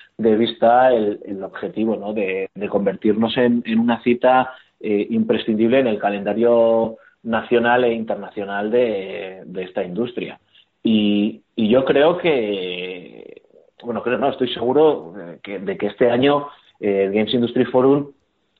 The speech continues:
va a cumplir aquellas expectativas que el año pasado se cumplieron y todas aquellas que el año pasado,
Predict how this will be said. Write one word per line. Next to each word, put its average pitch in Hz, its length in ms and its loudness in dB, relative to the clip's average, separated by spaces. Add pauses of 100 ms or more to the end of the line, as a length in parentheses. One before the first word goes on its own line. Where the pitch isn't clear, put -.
(180)
va 110 140 0
a 160 80 -2
cumplir 147 340 2
aquellas 143 380 -2
expectativas - 720 -4
que 110 80 -6
el 107 80 -2
año 123 160 -4
pasado 127 320 -2
se 123 160 -4
cumplieron 131 540 2 (340)
y 117 160 -4
todas 135 340 2
aquellas 135 480 0
que 120 100 -4
el 107 60 0
año 113 180 -4
pasado, 120 580 0